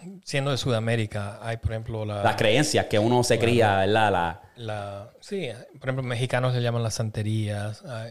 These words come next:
Speaker 1: en Bolivia, Brasil le llaman, por ejemplo, macumba, la, el
Speaker 2: La brujería, como quien
Speaker 1: brujería
Speaker 2: dice.
Speaker 1: negra brasilera. Entonces, hay bastantes países latinos, incluso los africanos también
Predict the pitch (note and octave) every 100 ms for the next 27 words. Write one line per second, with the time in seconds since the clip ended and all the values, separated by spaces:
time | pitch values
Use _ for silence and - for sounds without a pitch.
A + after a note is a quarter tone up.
0 | - A2+ G#2+ G#2 A2 A2+ A#2 G#2+ G#2+ -
1 | A#2 A2 G#2+ A2 A2 G#2+ A2 A2 G#2 G#2+
2 | G#2 A2 G#2 - A#2 G#2+ G#2 - _ -
3 | G#2+ G#2+ D3 E3 - A2+ G#2 G#2+ G2 F#2+
4 | G2 G#2 F2+ G2 F#2+ G#2 A2+ A2+ A2+ A2
5 | G#2+ G#2+ D#3 C#3+ A#2+ G2+ A2+ G#2+ G#2+ G#2+
6 | A2 - - - _ - A#2 A2 G#2 G#2+
7 | - A2+ D#3 C#3 C3 C3 - A#2 A#2 A#2
8 | G2+ A2+ A2 A2 G#2+ B2+ B2 A#2 A2 G#2+
9 | G#2 G#2 G#2+ - G#2 G#2